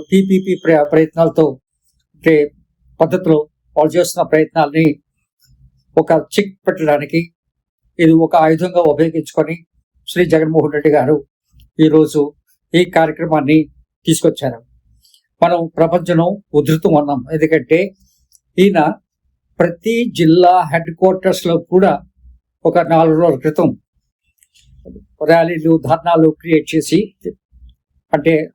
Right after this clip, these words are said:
ఆర్గనైజ్ చేసి, అది లోకల్ పీపుల్లోకి వెళ్ళడం కోసం వాళ్ళు చేసిన ప్రయత్నం. అక్కడి నుంచి దీన్ని ఇప్పుడు రాష్ట్ర వ్యాప్తంగా ఒక ఫోకస్ ఐటమ్ చేసుకొని, ఇప్పుడు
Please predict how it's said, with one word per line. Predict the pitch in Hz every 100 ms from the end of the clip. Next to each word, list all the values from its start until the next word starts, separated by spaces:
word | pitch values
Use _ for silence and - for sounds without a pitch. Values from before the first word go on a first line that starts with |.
| -
ఆర్గనైజ్ | 160 156 170 -
చేసి, | 151 - 165 - _ _ _ 156
అది | 151 165 160 _ _ 139
లోకల్ | 151 175 214 196
పీపుల్లోకి | 185 - 170 165 170 147
వెళ్ళడం | 151 151 143
కోసం | 147 160 160 - _ _ -
వాళ్ళు | 143 151
చేసిన | 160 - 135
ప్రయత్నం. | 147 135 143 104 _ _ _ _ _ _ -
అక్కడి | 160 160 190 175
నుంచి | 160 - 214 - _ _ _ -
దీన్ని | 160 190 160
ఇప్పుడు | 160 160 143
రాష్ట్ర | 160 165 196
వ్యాప్తంగా | 175 170 - 170 160 147 - _ _ _ _ -
ఒక | 151 147 -
ఫోకస్ | 160 175 196 190 - 185
ఐటమ్ | 185 156 165
చేసుకొని, | 160 - 151 160 160 _ _ _ _
ఇప్పుడు | - 143